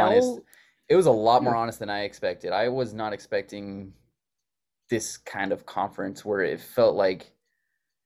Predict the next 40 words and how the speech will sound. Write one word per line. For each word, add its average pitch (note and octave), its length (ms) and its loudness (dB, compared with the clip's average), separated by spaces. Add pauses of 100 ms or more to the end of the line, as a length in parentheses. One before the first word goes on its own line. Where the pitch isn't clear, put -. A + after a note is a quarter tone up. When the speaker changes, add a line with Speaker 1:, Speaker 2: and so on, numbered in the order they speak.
(540)
Speaker 1:
he's D3 220 -8
not, A3 180 -2
he C#3 120 -6
wasn't A3 260 2
emotional G#2+ 460 -2
or F2 80 -6
anything. F#2 280 -8
He A#2+ 160 -6
really E3+ 260 2
just B2+ 140 -2
laid A2 320 2
out, F#2+ 180 4
though, F2+ 180 2
like, F#2 240 -4 (380)
everything B2 680 -2
he A#2+ 240 -6
felt A#2+ 480 0 (1000)
was G2+ 260 -6
laid G2 220 0
out D#2+ 160 -6
there. - 120 -8
He A2 120 -18
talked G#2+ 240 0
about F#2+ 500 0 (680)
what A2 160 -4
happened A#2 260 -2
after, B2 340 -6
you A#2 140 -4
know, A2+ 240 -6 (160)
in B2 340 -4
going A#2+ 240 0
into B2 160 -2
March, G#2 560 -6 (480)
and F2 100 -12
then F2 140 -8
he F#2 100 -10
just F#2 180 -14
talked F#2 200 -4
about F#2 300 2
how, G2 400 2